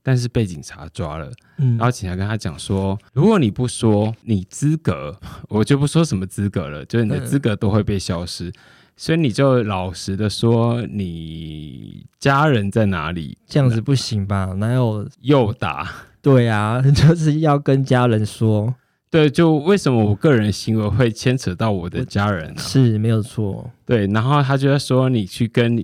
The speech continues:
Speaker 1: 就是你要必须跟你的家人说，所以他家人那个时候就不小心的知道这件事情。那我觉得他家人那个时候心脏也蛮大颗的，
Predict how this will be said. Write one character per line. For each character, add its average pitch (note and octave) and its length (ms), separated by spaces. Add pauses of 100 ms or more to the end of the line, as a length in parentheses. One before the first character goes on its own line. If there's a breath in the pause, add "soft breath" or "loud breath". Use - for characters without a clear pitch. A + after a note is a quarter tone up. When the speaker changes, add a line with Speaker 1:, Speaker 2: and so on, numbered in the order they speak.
(120)
Speaker 1:
就 A#2+ 160
是 A#2 220
你 G2 140
要 G#2+ 140
必 B2 140
须 A2 160
跟 G#2 220
你 G2 40
的 F2+ 80
家 G2+ 240
人 F2+ 140
说， F#2+ 220
所 A2 120
以 A#2 60
他 A2+ 60
家 G#2+ 240
人 G2+ 120
那 G#2 80
个 G2 80
时 G2 160
候 G2 140
就 G2+ 160
不 - 180
小 A#2 240
心 G2 160
的 G#2+ 80
知 G2 160
道 G2 120
这 F#2+ 120
件 F#2 120
事 G2 180
情。 F2+ 320
那 F3 160
我 C3 140
觉 A2+ 100
得 B2+ 80
他 C#3 140
家 C#3 180
人 A2 160
那 A2+ 80
个 A#2 100
时 A2 120
候 G#2+ 80
心 G2+ 200
脏 G2+ 220
也 E2 140
蛮 D#2 420
大 G#2 300
颗 D#3 360 (200)
的， D#3+ 320